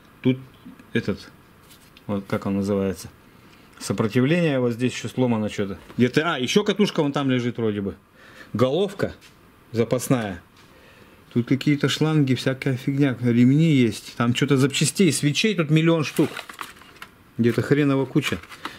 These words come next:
Это коммутатор вот купил другой. Короче говоря, это свеч-, а, высоковольтные провода вот тут, ну, старые вот здесь лежат. Они все негодные, там, я вот, которые были. Ну, не все, а вот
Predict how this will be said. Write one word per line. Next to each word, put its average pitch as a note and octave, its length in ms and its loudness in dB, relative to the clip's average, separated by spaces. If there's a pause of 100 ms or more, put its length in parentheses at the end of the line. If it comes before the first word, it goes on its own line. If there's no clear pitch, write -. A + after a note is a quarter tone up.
Это A#2+ 220 -2
коммутатор C3 560 0
вот A#2+ 120 -2
купил A2+ 320 -2
другой. A2 280 2 (800)
Короче F3 320 2
говоря, F3+ 300 2
это B2 180 -4 (1500)
свеч-, F#3 440 2
а, D3+ 300 -4 (720)
высоковольтные F3 600 2
провода F3 480 -2
вот F3+ 100 -6
тут, D3 240 -4
ну, F#3 140 0
старые D#3 400 0
вот A#2+ 100 -2
здесь A2 260 -8
лежат. C#3+ 320 -4 (440)
Они D#3 240 0
все - 180 0
негодные, E3+ 540 2
там, A#2+ 160 -2
я A#2+ 80 0
вот, A2+ 100 -6
которые B2+ 440 -2 (280)
были. D3 380 2 (580)
Ну, C#3 80 4
не D#3 120 4
все, A#3+ 260 0
а B2+ 120 -4
вот B2 220 -2